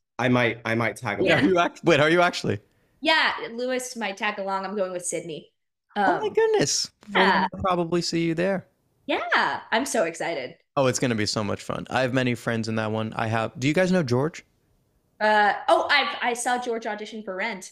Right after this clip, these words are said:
Speaker 3: I do not know George personally,
Speaker 1: George.
Speaker 3: but yeah.
Speaker 1: George who?
Speaker 2: Uh, George, oh my goodness. Uh, did you,
Speaker 1: <laughs>
Speaker 2: you guys see
Speaker 3: It's
Speaker 2: Dance Nation?
Speaker 1: I think on the spot, on the spot. <laughs>
Speaker 3: George V something.
Speaker 1: I don't think
Speaker 2: Yes.
Speaker 1: so, but
Speaker 2: Yeah.
Speaker 1: I do.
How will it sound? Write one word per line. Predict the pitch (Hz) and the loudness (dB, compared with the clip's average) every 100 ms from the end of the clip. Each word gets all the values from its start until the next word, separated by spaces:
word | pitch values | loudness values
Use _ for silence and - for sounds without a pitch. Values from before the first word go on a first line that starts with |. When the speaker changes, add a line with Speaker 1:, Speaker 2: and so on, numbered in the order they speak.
| - | -4
Speaker 3:
I | 190 | -4
do | 190 | -4
not | 196 185 | -6 -6
know | 180 | -6
George | 180 175 170 | -6 -8 -8
personally, | 160 - 147 110 | -10 -10 -10 -8
Speaker 1:
George. | 101 101 98 90 | -8 -8 -10 -8
Speaker 3:
but | 123 104 - - - _ - | -6 -6 -10 -20 -20 _ -8
yeah. | 220 | -4
Speaker 1:
George | 104 - | -4 -6
who? | 76 - - _ _ _ _ _ - | -10 -10 -16 _ _ _ _ _ -2
Speaker 2:
Uh, | 160 147 | 0 2
George, | 135 - 151 139 135 - - | 0 0 2 2 -2 -4 -6
oh | 117 | -4
my | 104 101 | -4 -6
goodness. | 110 101 101 - | -8 -10 -10 -8
Uh, | 120 - - | -8 -8 -4
did | 156 135 | -2 2
you, | 143 135 | 2 0
Speaker 1:
<laughs> | - | 0
Speaker 2:
you | 180 | 2
guys | 208 | 2
see | - 202 | 4 2
Speaker 3:
It's | |
Speaker 2:
Dance | 180 180 | 2 0
Nation? | 156 156 196 | -2 -2 0
Speaker 1:
I | 226 - | 0 0
think | 160 - | -2 0
on | 120 117 | 0 -4
the | |
spot, | - 90 90 - | -4 -6 -6 -6
on | 107 | -8
the | 101 | -6
spot. | - 92 170 156 - - | -4 -2 0 -2 -2 -8
<laughs> | _ _ | _ _
Speaker 3:
George | - 247 233 208 - | -2 0 0 -4 -12
V | 202 196 196 190 190 | -12 -8 -8 -8 -10
something. | 175 160 143 135 | -12 -10 -10 -4
Speaker 1:
I | 143 | 2
don't | 156 - | 2 2
think | 113 | -2
Speaker 2:
Yes. | - - | -2 -6
Speaker 1:
so, | - | -8
but | - | -10
Speaker 2:
Yeah. | - - | -12 -10
Speaker 1:
I | - | -12
do. | 80 | -14